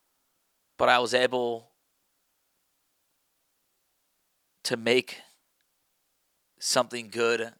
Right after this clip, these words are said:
out of something that could have been really, really bad.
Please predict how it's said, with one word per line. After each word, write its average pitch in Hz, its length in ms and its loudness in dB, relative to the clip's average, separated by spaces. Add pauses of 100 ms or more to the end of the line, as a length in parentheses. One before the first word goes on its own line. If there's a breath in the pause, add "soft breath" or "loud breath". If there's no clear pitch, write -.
(220)
out 110 120 -2
of 104 80 -6
something 113 380 -6
that 110 140 -8
could 113 140 -6
have 104 120 -6
been 107 380 -8 (600 soft breath)
really, 110 360 -2
really 104 300 -8
bad. 95 340 -6